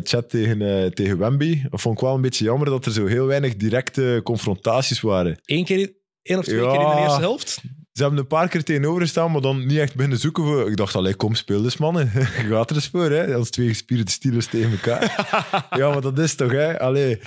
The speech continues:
Speaker 1: eh, Wemby ziet er al ietske, allee, heeft ietske meer body, gelijk, maar de Chet Holm-, Holmgren, jongen, die is zo.
Speaker 2: Dat is echt
Speaker 1: En die heeft ook niks van definitie in zijn armen of zo, hè.
Speaker 2: Nul, hè?
Speaker 1: Ja, en ik ben dan eens gaan kijken hoeveel die mannen wegen.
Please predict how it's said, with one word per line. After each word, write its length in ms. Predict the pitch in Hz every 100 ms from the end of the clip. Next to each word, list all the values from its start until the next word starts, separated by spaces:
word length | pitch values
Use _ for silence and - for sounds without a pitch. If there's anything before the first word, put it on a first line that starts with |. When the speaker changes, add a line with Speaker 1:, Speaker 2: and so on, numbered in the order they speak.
| - - -
Speaker 1:
eh, 180 | - 131 - 135
Wemby 600 | 147 165 175 180 180 123
ziet 180 | 127 156
er 100 | 143
al 140 | 139
ietske, 560 | 147 - 160 156 143 -
allee, 340 | - 117 101 -
heeft 260 | - 113 113
ietske 240 | 131 127
meer 220 | 123 120
body, 200 | 101 147
gelijk, 260 | 151 156 160
maar 340 | 131 110 104 -
de 200 | 110 107 104
Chet 240 | 113 101
Holm-, 300 | - 135 156
Holmgren, 500 | - 135 175 113 95
jongen, 260 | 95 92 92
die 180 | 95
is 240 | 87 82 -
zo. 160 | 147 254 - _
Speaker 2:
Dat 100 | 82
is 40 | 98
echt 240 | - -
Speaker 1:
En 120 | - 113
die 140 | 110
heeft 180 | 98 98
ook 140 | 147
niks 200 | 143 143
van 160 | - 123
definitie 440 | 117 - 123 110
in 60 | 101
zijn 160 | 98
armen 240 | 92 92 90
of 100 | 85
zo, 100 | 101
hè. 60 |
Speaker 2:
Nul, 180 | 131 156
hè? 100 | 120 170 _ _ -
Speaker 1:
Ja, 260 | 101 98 -
en 120 | 101
ik 160 | 101 95
ben 140 | 104
dan 100 | 101
eens 100 | 98
gaan 140 | 95
kijken 300 | 85 127 127
hoeveel 240 | 127 131 117
die 100 | 104
mannen 240 | 110 107
wegen. 480 | 92 123 139 175 -